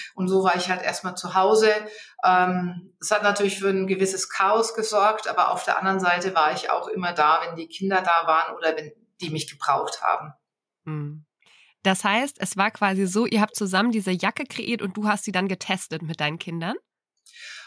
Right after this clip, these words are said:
Speaker 1: Genau, auch. Ja,
Speaker 2: Ja.
Speaker 1: genau.
Speaker 2: Und, äh,
Speaker 1: Mhm.
Speaker 2: wusstest du denn, also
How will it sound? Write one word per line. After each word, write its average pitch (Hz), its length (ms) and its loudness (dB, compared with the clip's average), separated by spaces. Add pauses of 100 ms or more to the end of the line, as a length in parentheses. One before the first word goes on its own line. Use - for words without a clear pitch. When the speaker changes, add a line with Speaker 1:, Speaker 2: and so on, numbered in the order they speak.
(220)
Speaker 1:
Genau, 185 560 2
auch. 170 400 0 (220)
Ja, 202 340 2
Speaker 2:
Ja. 190 220 0
Speaker 1:
genau. 196 360 2
Speaker 2:
Und, 240 200 0
äh, - 20 -16 (640)
Speaker 1:
Mhm. 196 300 4
Speaker 2:
wusstest 294 580 -2
du 311 80 -6
denn, 277 220 0
also 196 320 0